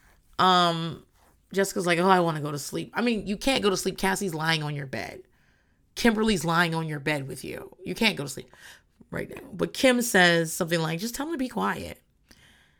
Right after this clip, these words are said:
Then she starts talking. Now, we'll see more of this next week. But my impression is she's talking about her sister Kathy, about something with Kathy. And the ladies outside,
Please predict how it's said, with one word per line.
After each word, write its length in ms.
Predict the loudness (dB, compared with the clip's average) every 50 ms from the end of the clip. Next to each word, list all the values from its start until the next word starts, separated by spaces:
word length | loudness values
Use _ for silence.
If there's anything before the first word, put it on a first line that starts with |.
| _ _ _ _ _ -14
Then 340 | -8 -2 2 2 4 4 4
she 220 | 2 4 6 6 4
starts 420 | 4 6 4 6 6 4 2 -2
talking. 640 | -10 -6 -4 -2 -2 -2 -2 -4 -4 -4 -6 -8 -12 -16 -20 _ _ 4
Now, 380 | 8 8 8 8 8 4 -2 _ -4
we'll 160 | -2 0 0
see 120 | 0 2
more 140 | 2 4 4
of 60 | 4
this 120 | 4 2 2
next 220 | 0 -2 -2 0
week. 220 | -2 -2 -2 -4 -12 -20 -20 -20 -20 -20 _ -2
But 100 | 0 4
my 200 | 6 6 6 6
impression 440 | 4 2 2 4 4 4 4 2 0
is 60 | 0
she's 180 | 0 0 0 2
talking 200 | 2 0 2 2
about 120 | 0 0
her 60 | 0
sister 240 | 0 -4 -6 -8 -8
Kathy, 580 | -8 -6 -6 -6 -8 -10 -12 -14 -14 -16 -18 _ _ _ _ _ _
about 280 | -6 -4 -4 -4 -4 -6
something 420 | -6 -2 0 0 0 0 -2 -4
with 140 | -4 -4 -8
Kathy. 480 | -10 -12 -12 -12 -14 -16 -20 -20 _ _ _ _ _ _ _ _ _ _ _ _ _ _ _ _ _ _ _ _ _ _ 0
And 760 | 2 4 6 8 8 6 6 4 2 -2 -6 -8 -10 -12 -16 _ _ _ _ _ _ _ _ _ _ _ _ _ _ _ _ _ _ _ _ _ _ _ _ _ _ _ _ _ _ _ _ _ _ _ _ _ _ _ _ _ _ _ _ _ _ _ _ _ _ _ _ _ _ _ _ _ _ _ _ _ _ _ _ _ _ _ _ _ _ _ _ _ _ _ _ _ _ _ _ _ -8
the 140 | 0 2 4
ladies 340 | 6 6 6 6 6 6 6
outside, 800 | 6 6 6 2 0 2 4 6 6 6 4 0 -4 -6 -8